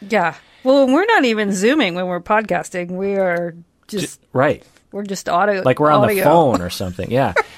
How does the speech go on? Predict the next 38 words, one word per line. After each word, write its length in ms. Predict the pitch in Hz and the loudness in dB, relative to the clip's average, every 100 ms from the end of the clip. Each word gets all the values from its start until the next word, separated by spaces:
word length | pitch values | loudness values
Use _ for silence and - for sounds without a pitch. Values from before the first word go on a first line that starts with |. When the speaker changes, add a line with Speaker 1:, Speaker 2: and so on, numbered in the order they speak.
| - 453 139 | -8 -4 0
Speaker 2:
And 300 | 131 127 - | 2 0 2
Speaker 1:
So 120 | 277 | 2
Speaker 2:
to 40 | |
Speaker 1:
I 60 | 277 | 2
can't 420 | - 294 311 - - - - 214 | 0 2 2 0 -6 -16 -16 -8
read 340 | 214 277 277 | 0 2 2
you, 460 | 220 208 202 202 202 | 2 2 2 0 2
Speaker 2:
Yeah. 180 | 143 208 | 2 2
Speaker 1:
and 180 | 208 | 4
you 120 | 240 277 | 2 2
can't 320 | 285 262 233 | 0 0 -2
read 200 | 220 196 | -4 -4
me. 360 | 202 196 196 117 | -6 -6 -2 0
Speaker 2:
No. 380 | 277 113 73 - | 2 2 -2 -8
Speaker 1:
And 160 | 214 202 | -6 -2
what 140 | 226 | 0
if 100 | 277 | 2
I'm 140 | 285 240 | 0 0
totally 360 | - 262 226 | 0 0 0
off, 600 | - 226 214 135 147 - 160 - | 2 2 4 0 -6 -16 -16 -6
and 140 | 202 | 0
I 100 | 226 | 2
don't 180 | 240 233 | 4 4
know? 500 | 226 339 131 - - - | 4 4 2 -2 -8 -2
Speaker 2:
And 220 | 127 123 | 0 2
what 180 | 135 143 | 2 2
if 160 | 139 | 0
your 380 | 143 135 127 120 - | 0 2 2 0 0
audio 320 | 127 160 113 | 2 4 2
system 440 | - 98 - 92 90 | -2 -6 -4 -6 -4
absolutely 600 | 101 95 - 107 104 95 | -6 -8 -4 -4 -4 -6
is 160 | 90 | -6
janky? 480 | - 104 139 - 80 | -6 -4 -4 -6 -6
Like 260 | 80 170 175 | -6 -6 -2
I 140 | 214 | 0
Speaker 1:
Which 260 | 240 - | 0 2
<laughs> 0 | |
it 100 | 269 | 0